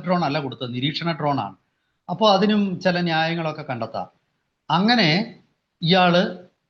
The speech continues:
ഇതുപോലുള്ള പ്രവൃത്തികളാണ് എപ്പോഴും ഇവര് ചെയ്യുന്നത്. പക്ഷെ റാഡിക്കൽ ഇസ്ലാമിസ്റ്റുകൾക്ക് ഇത്ര ബുദ്ധി ഉപയോഗിക്കാൻ അവർക്ക് അറിഞ്ഞുകൂടാ. അവര് കൊച്ചു പിച്ചാത്തിയായിട്ട്, ഏഹ്, നാലണയ്ക്ക്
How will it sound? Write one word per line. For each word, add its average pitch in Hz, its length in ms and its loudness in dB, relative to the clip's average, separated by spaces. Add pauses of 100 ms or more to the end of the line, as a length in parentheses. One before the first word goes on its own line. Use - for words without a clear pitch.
(140)
ഇതുപോലുള്ള 175 640 2
പ്രവൃത്തികളാണ് 143 800 -2
എപ്പോഴും 147 420 -6
ഇവര് 139 220 -2
ചെയ്യുന്നത്. - 380 -12 (580)
പക്ഷെ 180 160 0
റാഡിക്കൽ 196 480 2
ഇസ്ലാമിസ്റ്റുകൾക്ക് 185 800 -2
ഇത്ര 170 320 -4
ബുദ്ധി 156 360 -4
ഉപയോഗിക്കാൻ 151 400 0
അവർക്ക് 127 220 -2
അറിഞ്ഞുകൂടാ. 110 460 -4 (540)
അവര് 175 500 2
കൊച്ചു 170 280 -4
പിച്ചാത്തിയായിട്ട്, 180 840 0 (720)
ഏഹ്, 143 160 -6
നാലണയ്ക്ക് 175 800 0